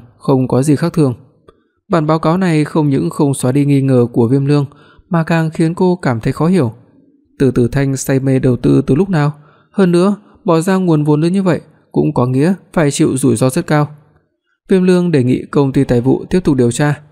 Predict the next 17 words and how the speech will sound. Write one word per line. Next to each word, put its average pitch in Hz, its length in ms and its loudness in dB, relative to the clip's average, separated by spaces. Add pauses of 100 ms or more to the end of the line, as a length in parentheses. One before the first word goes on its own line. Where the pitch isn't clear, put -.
(380)
Cuối 185 160 0
cùng, 170 220 0 (280)
nghi 147 120 2
vấn 131 280 -2
của 147 160 0
cô 135 280 0
cũng 175 240 -4
có 180 100 -2
lời 147 160 2
giải 120 140 -2
đáp. 151 220 -2 (520)
Những 156 180 0
dự 165 120 0
án 120 260 -2
đầu 147 140 2
tư 139 160 0
này 131 240 0